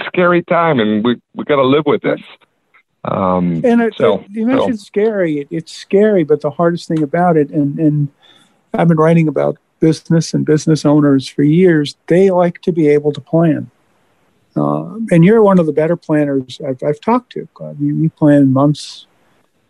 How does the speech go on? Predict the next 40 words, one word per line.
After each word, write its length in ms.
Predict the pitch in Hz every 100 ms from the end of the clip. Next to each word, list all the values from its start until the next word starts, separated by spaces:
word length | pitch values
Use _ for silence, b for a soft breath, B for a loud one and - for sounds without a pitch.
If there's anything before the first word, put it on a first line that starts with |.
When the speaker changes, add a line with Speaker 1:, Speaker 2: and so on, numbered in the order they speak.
| _ -
Speaker 2:
in 160 | 156
advance, 640 | 147 131 143 151 156 - - -
sometimes 500 | - 139 147 139 131
years 460 | 131 160 175 175
in 100 | 151
advance, 640 | 139 127 127 127 127 - -
when 120 | 139
you 80 | 139
know 200 | 135 156
what's 200 | 165 151
coming, 580 | - 160 160 143 135 131 _ _ _ -
uh, 40 | 135
when 140 | 135
you 80 | 135
can 160 | 143
anticipate 580 | 123 120 208 214 170 135
what's 160 | 127 -
coming 260 | 139 127 123
around 220 | 123 123
the 80 | 131
corner, 400 | 135 127 127 131
you 140 | 151 143
can 260 | 139 135 -
do 140 | 151 151
something 360 | 147 135 135
about 340 | 127 147 190 -
it. 120 | 131
This 400 | 175 185 - - _ _ _ _ _ _
has 160 | 147 135
just 220 | 156 -
left 240 | 156 156
business 380 | - 156 156 139
owners 380 | 143 139 131 123
in 120 | 131
a 40 | 131
position 500 | 139 127 143 - 131
where 140 | 127
they 140 | 127
cannot 720 | 127 - 165 180 151 123 - _
plan. 460 | - 147 160 160